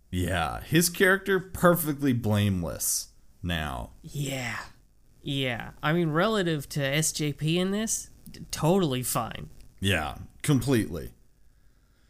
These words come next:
Speaker 1: Um,
Speaker 2: So, so
Speaker 1: Yeah.
Speaker 2: yeah, like, uh, so I don't really like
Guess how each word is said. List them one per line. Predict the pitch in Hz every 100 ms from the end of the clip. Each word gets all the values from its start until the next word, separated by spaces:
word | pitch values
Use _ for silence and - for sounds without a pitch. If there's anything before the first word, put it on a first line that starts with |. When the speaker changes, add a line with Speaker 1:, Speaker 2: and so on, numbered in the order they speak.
| _ - _ - -
Speaker 1:
Um, | 113 110 107 107 101 98 - - -
Speaker 2:
So, | - 208 202 - _ - -
so | - -
Speaker 1:
Yeah. | 262 -
Speaker 2:
yeah, | 302 285 -
like, | 151 185 226 220 - - _ _ _ _ _ _ _ _ - -
uh, | 180 185
so | 180 -
I | 214
don't | 202 233 -
really | 202 214 220
like | 190 190 -